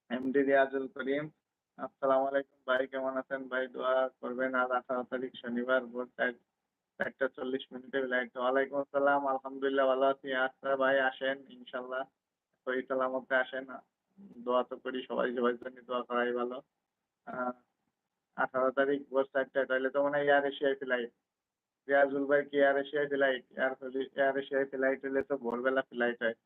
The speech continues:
ভোর চারটার দিকে। আহ, সোহান শেখ, ইনশাল্লাহ যদি যাইতে পারি দেখা হয়। ইনশাল্লাহ ভাই, আসেন, আপনার সাথে তো দেখা হইছে সোহান ভাই, দেশে যে, আহ, আশা ছিল, তো আশা তো হলো না। যাই হোক,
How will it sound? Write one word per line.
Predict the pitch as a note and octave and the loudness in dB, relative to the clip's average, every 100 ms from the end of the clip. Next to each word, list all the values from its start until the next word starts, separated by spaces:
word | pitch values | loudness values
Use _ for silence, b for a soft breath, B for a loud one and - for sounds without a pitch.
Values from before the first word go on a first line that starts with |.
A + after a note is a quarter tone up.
| _ | _
ভোর | B2+ B2 | -14 -8
চারটার | B2+ A#2+ - A#2+ B2 | -8 -6 -10 -12 -12
দিকে। | A#2 A#2 _ _ _ _ _ _ _ _ | -12 -12 _ _ _ _ _ _ _ _
আহ, | C3+ C3 | -4 -4
সোহান | C3 B2+ C3 | -2 0 -2
শেখ, | C3 C#3 C3+ | 0 0 0
ইনশাল্লাহ | C3+ C3+ C3+ C3+ C3+ | -4 -2 2 4 4
যদি | C3+ C3 | 0 0
যাইতে | C3+ C3 C3 | 0 0 0
পারি | C3 | -2
দেখা | B2+ B2+ C3 | -2 -4 -2
হয়। | B2+ C3+ | -2 -2
ইনশাল্লাহ | C#3+ C#3+ C#3+ C#3+ | 0 2 4 4
ভাই, | C#3+ C#3+ | 4 4
আসেন, | C3 - C#3 C3 - _ _ | 2 -4 -10 -12 -16 _ _
আপনার | A#2+ C3 C#3 | -10 -6 -2
সাথে | C#3 C3+ | 2 2
তো | C#3 C#3+ | 2 2
দেখা | D3 - D3 | 0 2 2
হইছে | C#3+ C#3+ C#3+ | 2 2 0
সোহান | C#3 C3+ | 0 2
ভাই, | C#3 C#3 | 0 0
দেশে | C3 C3 C3+ | -2 -4 -4
যে, | C3+ C#3 - _ _ _ _ - | -2 -4 -6 _ _ _ _ -6
আহ, | C2 C2 _ _ | -4 -4 _ _
আশা | A#2+ - C3 | -4 -2 -4
ছিল, | C#3 C3 C#3 | -2 -2 -2
তো | C#3+ | 0
আশা | C#3 B2+ C3 | 0 0 -4
তো | A#2+ C3 | -6 -4
হলো | B2 C3+ | 0 0
না। | C3 C3 | 2 0
যাই | B2+ B2+ C3+ | 2 2 2
হোক, | C#3 | 0